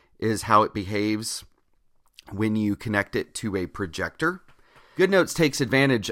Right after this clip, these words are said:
of the A P I that detects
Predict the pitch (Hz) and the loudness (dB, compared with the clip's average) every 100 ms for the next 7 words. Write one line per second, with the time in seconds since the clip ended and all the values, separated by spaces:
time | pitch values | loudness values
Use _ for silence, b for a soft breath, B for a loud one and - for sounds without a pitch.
0 | - 123 117 104 98 - 113 113 117 123 | 2 6 6 4 0 -6 -2 0 0 2
1 | 110 110 107 90 98 - 90 - 131 - | 6 6 6 2 -6 -6 -10 0 2 2
2 | - - | -4 -14